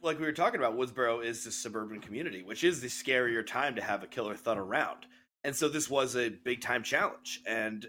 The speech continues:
I think that, you know, like, walking through <laughs> New York City, you're scared anyway of getting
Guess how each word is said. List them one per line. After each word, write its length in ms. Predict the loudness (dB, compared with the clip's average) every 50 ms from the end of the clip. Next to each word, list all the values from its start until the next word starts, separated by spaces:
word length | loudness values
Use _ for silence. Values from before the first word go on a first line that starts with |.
| -6 -2
I 100 | -2 0
think 300 | 0 0 -2 -4 -2 0
that, 200 | 0 0 0 0
you 80 | 0 0
know, 200 | 0 0 -2 -4 -12 -20 -20 _ _ _ _ _ _ _
like, 160 | -10 -10 -6 2
walking 400 | 4 6 6 6 4 0 -6 -4
through 160 | -4 -4 -2
<laughs> 20 | -2
New 80 | 0
York 180 | 0 -2 -2 0
City, 220 | 4 4 4 6
you're 180 | 4 4 2 2
scared 360 | 4 6 8 10 10 10 10
anyway 360 | 10 8 8 4 2 -2 -6
of 140 | -8 -8 -6
getting 380 | -4 -4 -4 -6 -8 -12 -16